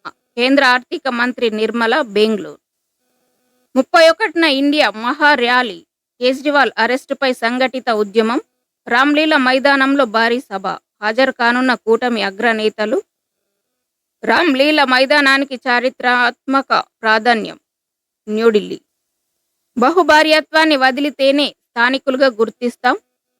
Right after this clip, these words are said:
మియా ముస్లింలకు హిమంత షరతులు. గు-, గువహాటి. వితంతువులు మళ్లీ పెళ్లి చేసుకుంటే రెండు లక్షలు.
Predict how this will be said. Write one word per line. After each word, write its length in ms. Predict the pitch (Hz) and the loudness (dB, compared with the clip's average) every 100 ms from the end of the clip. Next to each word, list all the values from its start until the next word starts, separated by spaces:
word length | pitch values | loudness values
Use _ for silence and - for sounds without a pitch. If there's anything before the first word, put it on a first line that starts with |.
| _ _ _ _ | _ _ _ _
మియా 400 | 233 269 311 254 | 0 4 4 2
ముస్లింలకు 760 | 202 262 - 277 294 294 285 240 | 0 -4 -2 -2 0 -2 -2 -6
హిమంత 540 | 247 247 269 269 214 | -6 -4 -4 -2 -4
షరతులు. 540 | 202 226 233 240 233 330 | -6 -6 -6 -4 -2 -2
గు-, 260 | 311 208 - _ _ | -4 -8 -8 _ _
గువహాటి. 760 | 208 233 254 277 277 240 214 180 _ _ _ _ _ _ _ _ _ _ _ | 0 2 4 2 2 0 0 -8 _ _ _ _ _ _ _ _ _ _ _
వితంతువులు 640 | - 302 330 359 359 349 320 | -2 2 2 2 2 4 4
మళ్లీ 320 | 285 294 311 | 2 2 0
పెళ్లి 360 | 269 269 285 269 | 0 0 0 2
చేసుకుంటే 540 | 269 - - 277 277 | 0 0 -4 0 2
రెండు 240 | 240 247 254 | 2 0 0
లక్షలు. 520 | 220 - - 190 | -2 -6 -8 -10